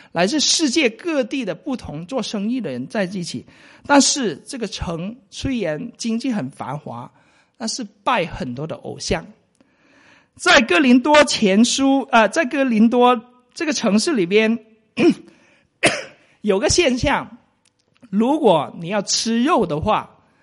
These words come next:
去哪里买肉会很，会最多呢？应该是在庙里面。如果也，也说庙里边买肉是最便宜，可能最便宜啊。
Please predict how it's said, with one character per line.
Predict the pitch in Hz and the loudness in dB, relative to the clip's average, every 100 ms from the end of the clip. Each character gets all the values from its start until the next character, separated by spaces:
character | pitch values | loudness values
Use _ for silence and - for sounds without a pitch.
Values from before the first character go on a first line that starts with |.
| _ - | _ -8
去 | 311 | -4
哪 | 220 156 | -2 -4
里 | 160 131 - _ _ _ _ | -6 -10 -16 _ _ _ _
买 | 202 185 123 | -6 -4 -4
肉 | 131 202 226 | -4 -2 -2
会 | 165 180 220 160 - | -4 -6 -6 -6 -12
很， | - 139 120 - | -12 -10 -12 -10
会 | 240 | -8
最 | 175 233 185 | -4 -4 -2
多 | 165 160 | -2 -2
呢？ | 160 147 _ _ _ _ _ _ _ _ _ _ _ _ _ _ _ - | -6 -14 _ _ _ _ _ _ _ _ _ _ _ _ _ _ _ -8
应 | 196 | -6
该 | 202 | -4
是 | 190 233 | -6 -8
在 | 214 | -6
庙 | 190 220 214 139 | -4 -2 -2 -6
里 | 120 | -10
面。 | 131 117 _ _ _ _ _ _ _ | -14 -16 _ _ _ _ _ _ _
如 | 208 330 | 0 6
果 | 339 185 151 - _ _ _ | 6 6 2 -14 _ _ _
也， | - 185 175 202 | -4 0 2 0
也 | 220 190 | -2 -2
说 | 214 190 196 - _ _ _ | 0 0 -2 -6 _ _ _
庙 | 220 254 262 | 0 4 4
里 | 175 | 2
边 | 160 180 | 0 -4
买 | 175 135 | -4 -6
肉 | 147 220 185 | -4 -4 -4
是 | - | -6
最 | 202 233 | -6 -6
便 | 180 135 120 123 | -6 -6 -6 -8
宜， | 117 123 _ | -10 -14 _
可 | - 185 | -14 -10
能 | 135 156 | -10 -8
最 | 226 | -8
便 | - 135 123 | -8 -8 -10
宜 | 127 | -14
啊。 | - | -20